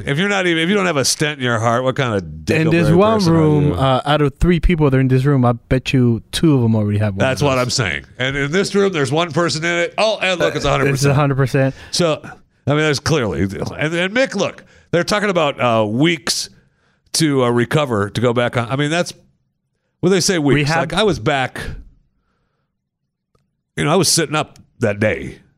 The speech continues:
Speaker 2: Yeah,
Speaker 1: from the
Speaker 2: but you
Speaker 1: surgery,
Speaker 2: can't
Speaker 1: but I
Speaker 2: put too
Speaker 1: wasn't,
Speaker 2: much
Speaker 1: I wasn't gonna
Speaker 2: stress.
Speaker 1: go on the world tour.
Speaker 2: No, you're not gonna go on the
Speaker 1: <laughs>
Speaker 2: world
Speaker 1: On the North
Speaker 2: tour.
Speaker 1: American tour,
Speaker 2: And then
Speaker 1: jumping
Speaker 2: sing
Speaker 1: around
Speaker 2: your heart
Speaker 1: singing.
Speaker 2: out.
Speaker 1: Yeah,
Speaker 2: Yeah, yeah, you're
Speaker 1: not
Speaker 2: not gonna
Speaker 1: doing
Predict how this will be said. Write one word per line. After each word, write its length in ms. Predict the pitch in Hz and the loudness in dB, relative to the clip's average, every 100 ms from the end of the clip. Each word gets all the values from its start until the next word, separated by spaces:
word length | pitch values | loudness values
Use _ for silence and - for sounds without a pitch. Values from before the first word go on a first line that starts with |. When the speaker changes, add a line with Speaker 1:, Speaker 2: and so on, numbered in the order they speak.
| _ _ _ | _ _ _
Speaker 2:
Yeah, 280 | 269 196 117 | 0 2 2
Speaker 1:
from 40 | |
the 60 | 127 | 2
Speaker 2:
but 80 | 139 | 2
you 60 | |
Speaker 1:
surgery, 100 | 156 180 | 2 2
Speaker 2:
can't 100 | - | 2
Speaker 1:
but 60 | |
I 40 | - | 2
Speaker 2:
put 60 | |
too 40 | 120 | 2
Speaker 1:
wasn't, 160 | 147 | 2
Speaker 2:
much 120 | 123 117 | 2 2
Speaker 1:
I 40 | |
wasn't 180 | 127 131 | 2 2
gonna 40 | 113 | 0
Speaker 2:
stress. 80 | 104 | 2
Speaker 1:
go 100 | 113 | 2
on 100 | 104 | 2
the 80 | 107 | 2
world 300 | 113 110 90 | 2 2 0
tour. 300 | 151 143 - | 0 0 2
Speaker 2:
No, 140 | 147 131 | 2 2
you're 180 | 123 127 | 2 2
not 140 | 120 | 0
gonna 120 | 117 | 0
go 100 | 113 | 2
on 40 | 110 | 2
the 60 | |
Speaker 1:
<laughs> 60 | 107 | 4
Speaker 2:
world 140 | 107 | 2
Speaker 1:
On 60 | 123 | 2
the 60 | 131 | 0
North 160 | 104 | 0
Speaker 2:
tour. 100 | 117 | 0
Speaker 1:
American 380 | 127 127 120 120 | 0 -2 -2 -4
tour, 320 | 98 151 127 | -2 0 2
Speaker 2:
And 80 | 117 - | 0 0
then 180 | 127 113 | 0 2
Speaker 1:
jumping 280 | 107 131 123 | 0 0 0
Speaker 2:
sing 140 | 135 | 2
Speaker 1:
around 100 | 127 | 2
Speaker 2:
your 80 | 110 | 2
heart 260 | 131 123 | 2 2
Speaker 1:
singing. 80 | 120 | 2
Speaker 2:
out. 160 | 113 113 | 0 0
Speaker 1:
Yeah, 140 | 110 | 0
Speaker 2:
Yeah, 20 | |
yeah, 180 | 117 110 | 2 2
you're 160 | 104 104 | 0 2
Speaker 1:
not 0 | |
Speaker 2:
not 60 | 120 | 2
gonna 80 | 107 | 2
Speaker 1:
doing 140 | 113 | 0